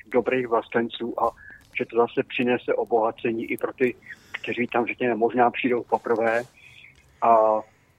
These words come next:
prostě, aby vám to všechno klaplo, aby to bylo fajn a aby prostě,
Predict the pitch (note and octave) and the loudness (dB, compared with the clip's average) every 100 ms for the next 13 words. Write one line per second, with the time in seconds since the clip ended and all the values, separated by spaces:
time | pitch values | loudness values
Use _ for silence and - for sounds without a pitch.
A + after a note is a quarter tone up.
0 | _ _ _ _ _ - B2 - - C3 | _ _ _ _ _ -2 0 4 4 6
1 | D3 C#3+ C#3+ C3+ D#3 D3+ C#3+ C3+ B2 D3 | 6 6 4 0 -2 -2 -2 0 2 6
2 | C3+ C3 C3+ C#3 C3+ B2 - A2+ A#2+ C3+ | 6 6 2 0 0 0 2 4 4 0
3 | C#3+ _ - - _ - A#2 A#2 - A#2 | -4 _ -20 -20 _ 0 2 2 2 0
4 | B2+ - _ _ _ C#3 C3 - B2+ - | -2 -4 _ _ _ -20 -20 -6 -4 -2